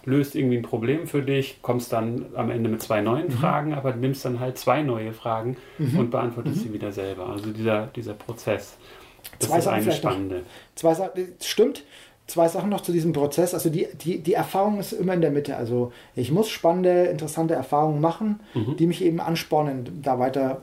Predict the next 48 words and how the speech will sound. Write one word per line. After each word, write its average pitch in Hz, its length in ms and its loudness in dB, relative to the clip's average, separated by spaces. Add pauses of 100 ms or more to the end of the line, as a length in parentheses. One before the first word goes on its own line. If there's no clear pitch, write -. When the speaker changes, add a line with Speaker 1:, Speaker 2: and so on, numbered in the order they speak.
Speaker 2:
voranzukommen. 160 720 -2 (140)
Das 123 100 -12
ist - 60 -8
das 139 100 -6
eine. 180 320 0 (360)
Und 170 140 4
das 165 80 -2
andere 208 260 4
ist, 214 200 -2
ich, - 180 -6 (360)
es 156 120 -2
ist 147 120 -2
nie 208 140 6
so, 233 140 4
dass 160 260 0
kritisches 160 380 0
Denken 165 260 2
jetzt, 160 240 -4
weil 147 120 6
wir 143 80 2
vorhin 151 280 2
das 143 240 0
sagten, 147 320 0
es 147 120 -4
sei 160 120 0
immer 180 200 4
nur 170 120 2
bei 170 120 4
einem 147 180 0
selbst. 147 260 0
Also 123 300 -4 (320)
das 147 160 0
Subjekt 170 580 2
kann 185 160 -2
immer 160 160 2
nur 139 160 0
kritisch - 280 -4
denken. 123 240 -2
Ja, 131 160 2
das - 100 -4
stimmt. 214 400 0
Ich 160 260 -2
bin 165 220 0
in 180 80 -2
meiner 151 240 2
Haut 165 180 2
gefangen 180 400 0
und 147 320 -2